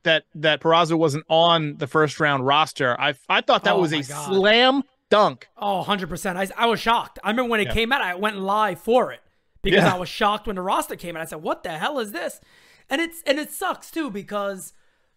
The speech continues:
Speaker 2: well, Carlos Rodon kinda summed this up today. He was like, "Look, Yankee fans wanna win. I expect it. I expect to be booed. I expect to be cheered.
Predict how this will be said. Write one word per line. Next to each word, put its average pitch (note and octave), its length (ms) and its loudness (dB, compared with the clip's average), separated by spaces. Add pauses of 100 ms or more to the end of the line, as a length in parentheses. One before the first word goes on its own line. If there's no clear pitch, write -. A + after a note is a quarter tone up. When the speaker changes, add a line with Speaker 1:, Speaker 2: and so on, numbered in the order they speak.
(380)
Speaker 2:
well, D4+ 140 -6
Carlos F4+ 460 0
Rodon G#3+ 500 -2
kinda G3+ 220 -4
summed F#3 240 -4
this D#3+ 140 -10
up C#3 100 -12
today. B2 360 -14
He A3 120 -6
was A#3+ 160 -4
like, G#3+ 140 0
"Look, F#3 220 -4 (320)
Yankee A3+ 320 -6
fans E3 220 -14
wanna C#3 200 -14
win. G2 160 -20 (440)
I A3+ 120 2
expect - 400 -6
it. - 100 -20 (100)
I A3 100 -2
expect A#3 280 -6
to A3 60 -12
be A#3+ 100 -4
booed. G3 300 -2 (380)
I G3+ 120 -8
expect A#3 240 -2
to B3 60 -10
be A#3+ 100 -6
cheered. G3 380 -6